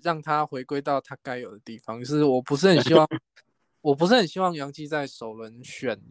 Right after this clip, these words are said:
Speaker 1: 大学的野手这样子。
Speaker 2: 那，那个就是，诶，那个 Keith Lowe 之前还有一个 Mark，一个就是 Mc-，Mikulski 嘛。然后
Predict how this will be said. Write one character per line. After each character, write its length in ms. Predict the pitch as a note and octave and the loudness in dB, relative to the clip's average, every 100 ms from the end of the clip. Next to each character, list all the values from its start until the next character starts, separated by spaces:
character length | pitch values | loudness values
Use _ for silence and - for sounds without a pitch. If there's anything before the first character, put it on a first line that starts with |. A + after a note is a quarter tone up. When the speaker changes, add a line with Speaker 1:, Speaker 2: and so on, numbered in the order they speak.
| - | -2
Speaker 1:
大 200 | C#3+ B2 | 2 2
学 240 | - A2+ | -2 -14
的 80 | G#2+ | -14
野 320 | A2 A2+ G#2+ | -16 -14 -12
手 400 | A#2+ - - - C#3 | -12 -10 -12 -12 -12
这 140 | C3 | -10
样 120 | A2+ B2+ | -10 -12
子。 240 | - - C3+ _ _ _ _ _ - | -20 -20 _ _ _ _ _ _ -12
Speaker 2:
那， 200 | - A3+ | -6 -2
那 140 | A3+ | 0
个 260 | G3+ F3 D#3 | 2 4 4
就 200 | D3 F3 | 2 2
是， 320 | F3 E3+ D3+ - _ _ - - | 4 4 2 -10 _ _ -20 -10
诶， 440 | - G3 G3 - A2 - D#2 - _ - | -6 -4 -6 -8 -12 -18 -20 -20 _ -10
那 80 | D#3 | -2
个 120 | D3 C3+ | -2 0
Keith 220 | D#3+ D3+ | 0 2
Lowe 240 | D#3+ C3 | 4 4
之 80 | A#2 | 4
前 240 | C3+ B2 G#2 | 0 0 4
还 60 | |
有 180 | A2 G2+ | 4 4
一 60 | G#2+ | 0
个 180 | G#2 | -2
Mark， 400 | G2+ A#2+ G2+ - | 0 2 2 0
一 100 | F#2+ | -8
个 140 | G#2 G2 | -6 -6
就 100 | G2+ | -8
是 140 | G#2 G2+ G2 F2+ _ G2+ | -12 -18 -20 _ _ -16
Mc-，Mikulski 1000 | G2+ - G#2 F#2+ - A2+ A2+ - - F2+ | -16 -16 -16 -10 2 4 4 0 -14 -12
嘛。 220 | D2+ F#2+ | -12 -4
然 100 | A#2+ | 4
后 320 | D3 D#3 D3+ | 6 6 2